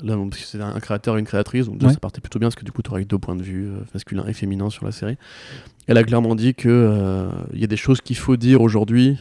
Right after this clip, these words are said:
Speaker 1: et entre guillemets, qu'on les a pas laissés dire, tu vois.
Speaker 2: Ah
Speaker 1: Enfin,
Speaker 2: oui,
Speaker 1: c'est
Speaker 2: d'accord,
Speaker 1: plus ou
Speaker 2: ok.
Speaker 1: moins ce, comment, comme ça qu'elle explique ça elle-même. Alors, le truc, c'est que, euh,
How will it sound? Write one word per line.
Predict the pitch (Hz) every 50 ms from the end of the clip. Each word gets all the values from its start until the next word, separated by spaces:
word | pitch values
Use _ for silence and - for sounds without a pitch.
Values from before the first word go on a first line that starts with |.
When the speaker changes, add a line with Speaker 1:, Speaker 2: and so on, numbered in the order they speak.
| - - _ - - -
Speaker 1:
et | 131 95 98 98
entre | 98 104 - - 110
guillemets, | 104 104 104 113 113
qu'on | - - 101
les | 98 98 98
a |
pas | - - 101
laissés | 101 98 104 107 - - 101
dire, | 98 101 101 107 104 -
tu | - -
vois. | 98 98 98
Speaker 2:
Ah | 98 120 123
Speaker 1:
Enfin, |
Speaker 2:
oui, | 127 135 135 127 120 113 107 104
Speaker 1:
c'est | 104 107
Speaker 2:
d'accord, | 104 - 117
Speaker 1:
plus | 117 107
ou | 117
Speaker 2:
ok. | 120
Speaker 1:
moins | 120 123 123 120 120 117
ce, | 110 - - 110 104 104
comment, | - - 110 110 110 110 113
comme | - -
ça | - -
qu'elle | 110 104 107
explique | 104 - - -
ça | - - 107
elle-même. | 98 98 101 98 92 - _ - - - - - - - - - - _ _ -
Alors, | 113 113 113
le | 113
truc, | - - 160 -
c'est | - 127
que, | 104 - 127
euh, | 120 120 113 110 113 113 110 110 107 107 104